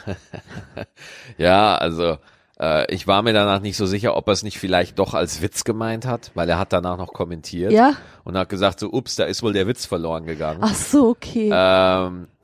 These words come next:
Speaker 1: aber ohne, also manchmal, das ist halt manchmal das Ding, du weißt halt manchmal nicht, meinen's Leute ernst oder nicht,
Speaker 2: Mhm.
Speaker 1: aber ich habe einfach nur drunter geschrieben, „Wow.“
Speaker 2: <laughs>
Speaker 1: Ja. Und also, d-,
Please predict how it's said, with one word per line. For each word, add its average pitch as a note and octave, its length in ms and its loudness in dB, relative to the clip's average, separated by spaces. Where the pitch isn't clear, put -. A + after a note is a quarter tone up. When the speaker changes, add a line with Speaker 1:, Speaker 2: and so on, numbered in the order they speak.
Speaker 1:
aber G2+ 460 2
ohne, C3 540 0
also C#3+ 320 -2
manchmal, F3+ 420 0
das G2+ 180 0
ist A#2+ 100 -2
halt A2+ 120 6
manchmal A2+ 240 0
das G2 140 0
Ding, A#2 160 -4
du G2 100 -2
weißt F#2 240 4
halt F#2 120 0
manchmal F2 300 -2
nicht, D#2+ 140 -6
meinen's E2+ 320 -6
Leute F2 260 2
ernst F2 320 -2
oder E2+ 140 0
nicht, - 200 2
Speaker 2:
Mhm. - 60 2
Speaker 1:
aber D#2 300 2
ich - 140 -4
habe F#2 120 2
einfach G2+ 160 2
nur G2 100 -2
drunter G2+ 160 0
geschrieben, F2+ 400 -4
„Wow.“ E2+ 520 6
Speaker 2:
<laughs> - 200 4
Speaker 1:
Ja. - 140 4
Und E2+ 240 -10
also, G#2 280 -4
d-, G2 140 0